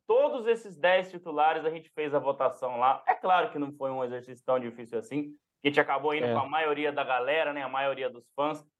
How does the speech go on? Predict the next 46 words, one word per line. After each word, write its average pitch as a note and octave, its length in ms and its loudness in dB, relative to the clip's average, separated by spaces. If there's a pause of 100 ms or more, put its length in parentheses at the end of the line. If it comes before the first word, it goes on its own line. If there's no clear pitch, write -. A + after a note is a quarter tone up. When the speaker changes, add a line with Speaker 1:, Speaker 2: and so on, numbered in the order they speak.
(160)
Speaker 1:
Teve D3+ 200 2
um G#3 160 2
ou F3+ 120 6
outro D#3+ 320 6
aí D3+ 80 4
só C#3 260 0 (140)
que C#3+ 80 2
acabou C3 280 0
mudando. C#3+ 640 4
Se C#3+ 80 -10
eu C#3 60 0
não C#3 80 -4
me C#3+ 60 -4
engano, C#3 180 0
o - 20 2
Anthony C#3 260 -4
Davis, C3+ 300 2 (240)
em B2 60 -6
algum B2+ 220 2
momento, C#3 360 2
tava D3+ 240 4
ali C#3 200 2
entre C#3+ 180 -4
os A#2+ 80 -20
titulares A#2+ 500 0
também B2 240 -2
na B2 120 4
votação B2 460 2
geral A2+ 260 2
da A2 80 -2
galera, C3+ 680 2 (220)
né? C#3 380 -6
Speaker 2:
Uhum. B2 100 -4
Speaker 1:
Até A#2 220 0
pela, A#2 520 2 (260)
é, F#2 360 -8 (140)
tamanho B2 420 2
da A#2 80 2
torcida A#2 340 -6
do G#2+ 120 -4
Lakers, C#3 400 2
né? A#2+ 80 -4
Mas A#2+ 160 -2
acabou A#2+ 320 -2
não D3 160 0
indo. D3 280 -2